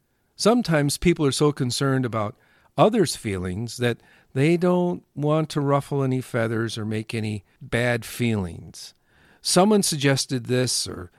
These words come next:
they suggested that, or you followed their recommendation here or there, and then you discovered, "Oops, that was a bad idea." Well, don't be afraid to make a change. I had a patient with a big family.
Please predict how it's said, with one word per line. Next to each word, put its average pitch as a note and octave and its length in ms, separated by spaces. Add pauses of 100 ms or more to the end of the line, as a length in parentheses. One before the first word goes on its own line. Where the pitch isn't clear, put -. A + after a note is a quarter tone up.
(120)
they D3+ 140
suggested C#3+ 680
that, A2 420
or E2+ 280 (680)
you B2 140
followed D#3+ 460
their D3+ 100
recommendation B2+ 800
here A2+ 360
or G2 160
there, F#2+ 480 (240)
and G#2+ 160
then C3+ 140
you F3 100
discovered, C#3+ 600 (120)
"Oops, F3 300
that E3 200
was B2+ 120
a A#2 60
bad G#2+ 260
idea." G2 580 (320)
Well, B2 140
don't G3+ 240
be A#3 100
afraid D#3 440
to C3+ 80
make B2 240
a G#2 40
change. - 680 (320)
I D3 120
had G3 180
a C#3+ 60
patient - 420
with A2 160
a G2+ 60
big A#2 240
family. G#2+ 680